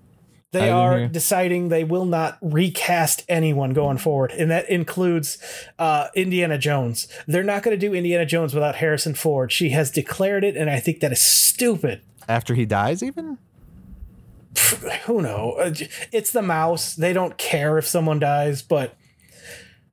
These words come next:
Speaker 1: this is their stance they're taking now, and I think it is the wrong stance. Like, I, I know people, uh, Solo didn't do well. They basically spent the equivalent of two movies to make the one because they had to redo everything.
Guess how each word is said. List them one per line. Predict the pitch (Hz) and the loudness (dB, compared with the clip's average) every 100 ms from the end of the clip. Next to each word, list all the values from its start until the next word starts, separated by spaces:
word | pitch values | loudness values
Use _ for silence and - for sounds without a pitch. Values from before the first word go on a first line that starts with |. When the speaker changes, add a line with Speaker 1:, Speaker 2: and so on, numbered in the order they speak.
| - | -2
Speaker 1:
this | 180 226 | 2 2
is | 160 | 2
their | 160 175 | 2 0
stance | - - 165 160 160 | 0 0 0 2 0
they're | 175 | 0
taking | 160 175 165 156 | 2 0 2 0
now, | 143 143 160 | 0 2 2
and | 156 | 0
I | |
think | 147 190 | 0 -2
it | 180 | 0
is | 170 - | 0 0
the | 185 190 | 0 2
wrong | 151 143 170 208 226 247 254 220 _ - | 0 0 0 0 0 0 0 -4 _ -2
stance. | - - 208 190 151 110 - - - - - - - _ _ - | 0 2 2 2 0 0 -2 -2 -6 -20 -20 -20 -20 _ _ -4
Like, | 165 156 - _ - - - - - - - - - - - - - - - | -2 -2 -8 _ -20 -20 -20 -20 -20 -20 -20 -20 -20 -20 -20 -20 -20 -20 -6
I, | 165 - 175 | -4 -4 -2
I | 233 | -2
know | 285 262 247 247 _ | 0 0 0 -4 _
people, | - 214 - 202 | -2 -2 0 -2
uh, | 196 175 - | 0 -2 -6
Solo | - 254 269 226 | -4 -2 0 0
didn't | 170 190 175 | 0 -2 -2
do | 143 165 | -2 -2
well. | 135 123 107 | 0 -2 -2
They | 110 175 | -2 -2
basically | 214 220 - 233 | 0 -2 0 0
spent | - - 202 190 170 - _ _ - _ - | 0 -2 0 0 -2 -6 _ _ -20 _ -16
the | 175 180 | 0 0
equivalent | 185 - 226 190 196 | 0 0 0 2 -2
of | 156 156 - | -2 -2 -4
two | - 233 | -2 0
movies | 185 170 156 139 120 | 0 0 0 0 -2
to | - | 0
make | 156 151 - | 2 0 0
the | 160 | -2
one | 151 147 135 | 0 -2 -2
because | 131 147 | 0 0
they | 139 | 0
had | 135 | 0
to | 143 | 0
redo | 143 165 151 151 139 | 0 0 0 0 0
everything. | 143 139 127 117 104 | 0 0 0 -2 -6